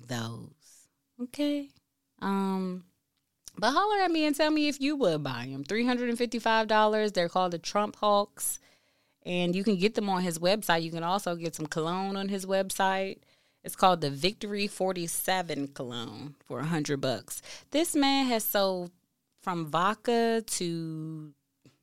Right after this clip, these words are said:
steaks to, <laughs> he's so clever to me. Um,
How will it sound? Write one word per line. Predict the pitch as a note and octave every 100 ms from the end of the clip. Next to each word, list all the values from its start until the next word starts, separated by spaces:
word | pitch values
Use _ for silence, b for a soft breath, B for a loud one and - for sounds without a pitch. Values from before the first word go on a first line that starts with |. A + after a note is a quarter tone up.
| _ _
steaks | _ - - - G3 A3+ A#3 - - -
to, | - F#3+ E3+ D#3+ E3 - -
<laughs> | G#3 B B B B B B B _ -
he's | D#4 E4
so | - E4
clever | C#4+ B3+ A3 F#3+ F3
to | F3+
me. | E3+ E3+ D3 - -
Um, | - F3+ E3 D#3 -